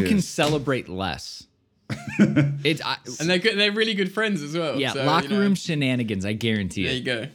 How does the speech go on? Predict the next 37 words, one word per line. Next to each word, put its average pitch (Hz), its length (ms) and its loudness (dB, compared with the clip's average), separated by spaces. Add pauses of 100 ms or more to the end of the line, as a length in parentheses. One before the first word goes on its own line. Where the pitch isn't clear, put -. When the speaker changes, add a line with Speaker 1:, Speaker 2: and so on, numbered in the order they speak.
Speaker 1:
They 160 220 4
Speaker 3:
Yeah. 170 80 -4
Speaker 1:
like, 170 180 0
they 381 140 4
listen 143 420 0
to 127 60 0
the 120 80 0
media. 104 320 2
Those 139 200 2
guys 151 240 0
are, 139 60 2
like, 113 160 0
media 98 320 0
sensitive, 85 480 -6
Dan. 95 280 -2
So, 117 120 -4
like, 104 160 -2
they 127 180 2
know 98 300 0
the 104 120 0
conversation's 113 640 0
going 120 180 2
around. 127 340 2 (220)
So, 143 160 2
like, 139 180 2
I 143 180 4
genuinely 127 560 2
think 139 280 -2
they're 113 120 2
just 101 240 -6
fucking 92 360 -2
with 110 180 0
people 131 320 2
because 113 340 0
they 95 140 -2
know 90 260 0
it, 85 100 -4